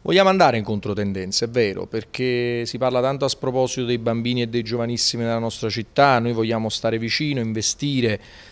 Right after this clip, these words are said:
eh, e dare un segnale molto forte che la Costituzione e i diritti essenziali prevalgono rispetto alla spending review, all'austerità e al formalismo burocratico certe volte anche molto ottuso.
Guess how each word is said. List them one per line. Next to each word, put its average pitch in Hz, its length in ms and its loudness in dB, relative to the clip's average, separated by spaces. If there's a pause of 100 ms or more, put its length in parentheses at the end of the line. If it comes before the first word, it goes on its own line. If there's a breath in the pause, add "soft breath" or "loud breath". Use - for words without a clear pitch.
(220 loud breath)
eh, - 640 -6
e 123 80 -6
dare 123 240 4
un 117 100 2
segnale 123 420 2
molto 135 460 2
forte 135 640 4
che 113 180 -2
la 113 180 2
Costituzione 120 680 -2
e - 20 2
i 131 40 0
diritti 123 320 -2
essenziali 117 680 2
prevalgono 117 640 4
rispetto 110 760 -2 (340 soft breath)
alla 110 160 0
spending 127 540 0
review, 117 320 2
all'austerità 113 840 4
e - 20 6
al 107 100 2
formalismo 110 640 -2
burocratico 104 640 0
certe 104 260 -8
volte 107 240 -4
anche 107 180 -4
molto 104 260 -6
ottuso. - 380 -14